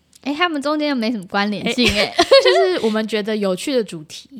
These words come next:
Speaker 1: <laughs> 想讲什么就讲什么，
Speaker 2: 对。
Speaker 1: 很自由。好，那我们这一集的节目呢，没有要就是介绍任何的绘本，我们就是想要来分享一下我们，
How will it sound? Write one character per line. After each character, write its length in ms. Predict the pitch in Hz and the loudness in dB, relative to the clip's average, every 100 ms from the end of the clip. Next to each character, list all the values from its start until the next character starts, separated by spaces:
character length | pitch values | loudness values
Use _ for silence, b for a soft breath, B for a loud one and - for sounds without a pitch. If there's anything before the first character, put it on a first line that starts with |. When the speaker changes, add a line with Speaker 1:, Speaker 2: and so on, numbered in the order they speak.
| 508 | -10
Speaker 1:
<laughs> 160 | 605 330 | -10 -2
想 220 | 226 254 | 0 4
讲 180 | 262 302 | 4 4
什 160 | 302 | 2
么 160 | 226 226 | 2 -2
就 200 | 233 277 | 2 2
讲 260 | 226 208 | 2 -2
什 100 | 240 214 | 0 0
么， 120 | 214 | 2
Speaker 2:
对。 80 | 220 | 2
Speaker 1:
很 180 | 208 165 | 0 -4
自 200 | 302 269 | -4 -4
由。 520 | 226 190 185 - - 302 453 403 262 | -4 -4 -4 -6 -8 -10 -12 -12 -12
好， 200 | - - | -10 -6
那 180 | 233 381 | -4 -2
我 140 | 320 214 | 0 0
们 240 | 202 202 B B | 0 -4 B B
这 180 | - 392 | -6 -2
一 100 | 415 | 0
集 200 | 370 214 | -2 -6
的 160 | 208 208 | -6 -4
节 180 | 214 208 | -4 -4
目 220 | 262 247 | -2 -2
呢， 280 | 214 202 196 | -2 -4 -4
没 200 | 202 208 | -4 -4
有 160 | 190 | -4
要 360 | 196 214 202 185 - | -4 -4 -4 -8 -12
就 140 | - 202 | -10 -8
是 160 | 208 | -8
介 260 | 202 233 190 | -8 -8 -6
绍 300 | 208 190 180 | -4 -4 -4
任 180 | 208 185 | -6 -8
何 140 | - | -12
的 120 | 165 | -14
绘 240 | 185 226 233 | -4 -4 -4
本， 160 | - - B B | -12 -18 B B
我 80 | 196 | -12
们 220 | 190 190 | -10 -8
就 100 | 226 | -8
是 180 | 233 240 | -6 -6
想 200 | 226 170 | -8 -8
要 140 | 202 | -6
来 140 | 214 190 | -6 -6
分 220 | 208 226 | -4 -4
享 180 | 233 165 | -4 -10
一 60 | |
下 240 | 185 233 196 | -10 -6 -4
我 140 | 185 | -6
们， 240 | 175 175 | -8 -10